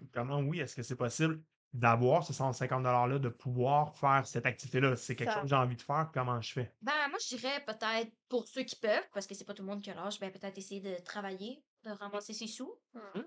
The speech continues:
Speaker 3: ou de demander une participation, mettons, si vous savez que votre entourage sont avec vous autres, puis vous aiment beaucoup, ben, peut-être essayer de leur demander, « Ah, ben, j'aimerais ça faire telle, telle activité, ça, » tu sais, quitte à inviter la personne, tu sais, tu lui demandes, « Ça te tenterait-tu de m'aider à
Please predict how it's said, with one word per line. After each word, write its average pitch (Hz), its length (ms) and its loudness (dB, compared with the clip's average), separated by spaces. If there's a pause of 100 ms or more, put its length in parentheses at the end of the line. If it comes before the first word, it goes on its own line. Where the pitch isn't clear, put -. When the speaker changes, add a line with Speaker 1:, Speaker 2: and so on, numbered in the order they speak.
(160)
Speaker 3:
ou 254 140 -4
de 233 200 2
demander 226 280 2
une 233 80 -4
participation, 220 720 -4
mettons, 226 300 -6
si 220 160 -8
vous 202 100 -8
savez 202 280 -6
que 196 40 -10
votre 202 160 -6
entourage 202 520 -6
sont 196 560 -8
avec 196 260 -6
vous 190 120 -8
autres, 220 340 0
puis 185 180 -14
vous 190 140 -10
aiment 208 140 0
beaucoup, 220 360 -10
ben, 196 320 -4
peut-être 208 240 -6
essayer 208 180 -8
de 202 60 -6
leur 208 140 -2
demander, « 196 480 -4
Ah, 208 200 0 (320)
ben, 202 100 -6
j'aimerais 202 220 -4
ça 214 160 -6
faire 208 200 -6
telle, 208 180 -4
telle 208 160 -6
activité, 202 640 -8
ça, » 202 160 -10 (640)
tu 254 80 -2
sais, 220 240 0 (420)
quitte 262 160 0
à 240 60 2
inviter 226 240 -2
la 220 120 4
personne, 226 800 -2
tu 226 60 -12
sais, 214 60 -10
tu 208 120 -14
lui 202 60 -6
demandes, « 208 240 -4
Ça 208 80 -14
te 202 60 -18
tenterait-tu 196 380 -14
de 196 220 -4
m'aider 190 340 -4
à 185 160 0